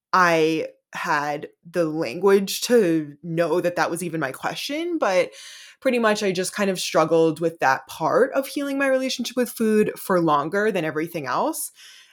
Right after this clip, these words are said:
and eventually was able to move through it, but it did take so much longer than the regular, you know, intuitive eating <laughs> when sober. And then,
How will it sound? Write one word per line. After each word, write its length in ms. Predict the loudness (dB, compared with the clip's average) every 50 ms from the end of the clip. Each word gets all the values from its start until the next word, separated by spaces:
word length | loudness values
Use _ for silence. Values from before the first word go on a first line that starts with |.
| _ _ -2
and 120 | 0 2
eventually 800 | 2 2 2 2 0 -2 -2 -2 0 2 2 2 0 -2 -4 -8 _ _ _ _ _ _ _ _ _ _ _ _ -16 _
was 160 | -6 -4 0 0
able 240 | 2 2 2 2
to 120 | 2 2 0
move 280 | 2 2 2 0 0
through 220 | -2 -2 2 4 4
it, 180 | 4 4 4 2
but 100 | 2 2
it 180 | 0 0 0
did 220 | 2 2 2 2 0
take 260 | -2 -2 -2 -2 -2
so 140 | -2 -2 -2
much 220 | -2 -2 -4 -4
longer 480 | -2 -2 -2 0 0 2 2 2 4 2
than 500 | 2 2 2 0 0 -2 -4 -6 -8 -12 _ -20 -20 -20 _ _ _ _
the 100 | 0 2
regular, 760 | 4 4 2 2 0 0 0 0 0 0 0 0 -2 -4 -6 -8
you 100 | -8 -6
know, 260 | -6 -6 -6 -8 -8 -12
intuitive 300 | -12 -8 -6 -6 -4 -2
eating 240 | -2 -2 0 0 2
<laughs> 0 |
when 140 | 2 2 2
sober. 600 | 4 4 6 6 6 4 4 4 4 4 2 0 -6 -16 -18 -20 -20 -20 -20 -20 _ _ 0
And 540 | 2 2 2 2 2 0 0 -2 -4 -6 -10 -14 _ _ -8
then, 580 | -4 0 2 2 2 2 2 0 0 -2 -4